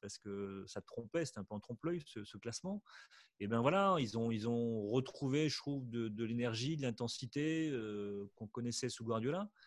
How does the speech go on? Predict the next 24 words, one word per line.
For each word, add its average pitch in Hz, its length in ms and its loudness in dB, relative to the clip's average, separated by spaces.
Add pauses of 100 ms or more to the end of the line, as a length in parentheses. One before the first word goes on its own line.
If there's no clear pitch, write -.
(320)
euh, 98 80 -10
sur 104 280 -6
le 101 80 -4
terrain 110 220 -2
de, 107 160 -2
de 101 160 -4
Chelsea. 208 440 -2 (500)
Et 120 80 4
voilà, 190 300 6
et 175 80 8
en 156 40 6
même 165 160 4
temps, 220 160 4
tout 190 140 2
le 175 60 2
monde 180 120 4
a 180 60 8
perdu 170 340 4
un 175 60 2
peu 170 140 0
des 180 100 6
points 196 220 0
en 190 80 2
route. 226 260 0